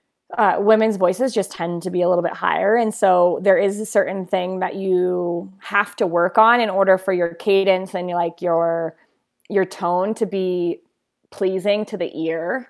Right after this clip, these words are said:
right? And I think, um, so you can work on things, but I, I just, at the end of the day, I want to feel,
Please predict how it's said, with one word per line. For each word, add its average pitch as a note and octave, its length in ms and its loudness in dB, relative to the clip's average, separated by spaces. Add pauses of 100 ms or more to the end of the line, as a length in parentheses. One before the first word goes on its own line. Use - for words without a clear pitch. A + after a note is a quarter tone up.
right? A#3+ 360 -2 (320)
And G#3+ 140 0
I G#3 80 2
think, A3+ 360 -4 (140)
um, F3+ 600 -6 (760)
so B3 400 6
you A#3+ 220 2
can D#4 280 0
work A#3 220 2
on F#3 160 0
things, E3+ 300 -8
but G3 100 -4
I, A3 300 2 (100)
I C4+ 220 2
just, F#4+ 440 -6 (960)
at B3+ 140 0
the E4 120 2
end F#4 80 0
of G#4 80 0
the G#4 80 0
day, F#3+ 520 4
I G#3+ 540 0 (140)
want G3 500 -2
to G3+ 220 0
feel, F#3 840 0